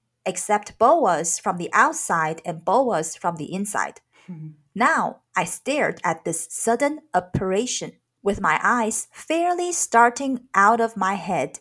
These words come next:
Speaker 1: in astonishment. Remember, I had crushed in a, in the desert a thousand miles from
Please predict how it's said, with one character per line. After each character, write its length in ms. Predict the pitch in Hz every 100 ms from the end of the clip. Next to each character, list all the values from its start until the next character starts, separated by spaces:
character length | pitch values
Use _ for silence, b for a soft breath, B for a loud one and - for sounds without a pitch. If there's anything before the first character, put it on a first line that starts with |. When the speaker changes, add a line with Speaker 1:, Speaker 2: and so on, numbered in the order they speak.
| _
Speaker 1:
in 180 | 208 202
astonishment. 960 | 196 - - 262 302 214 - 208 - - _ _ _ _ _ _ _ _ _ -
Remember, 580 | 202 208 339 247 165 - B B
I 100 | -
had 280 | 349 262 -
crushed 480 | - 262 277 - - -
in 180 | 220 208
a, 100 | 180 175 _ -
in 200 | 220 196
the 120 | 170
desert 600 | 165 226 269 190 156 - _ _
a 100 | 196
thousand 720 | 175 - 240 269 311 294 294 220
miles 540 | 220 233 226 240 -
from 300 | - 165 156